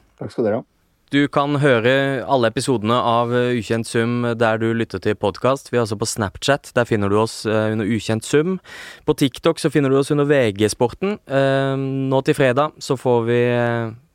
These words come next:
Speaker 2: besøk igjen av, eh, av gjest. Da kommer Jonas Berg Johnsen på besøk,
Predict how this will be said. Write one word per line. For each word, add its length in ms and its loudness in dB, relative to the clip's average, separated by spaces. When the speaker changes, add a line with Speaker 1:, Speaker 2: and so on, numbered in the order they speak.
Speaker 2:
besøk 300 2
igjen 400 0
av, 400 0
eh, 380 0
av 140 0
gjest. 580 0
Da 140 0
kommer 180 0
Jonas 320 2
Berg 300 -4
Johnsen 640 0
på 160 0
besøk, 560 0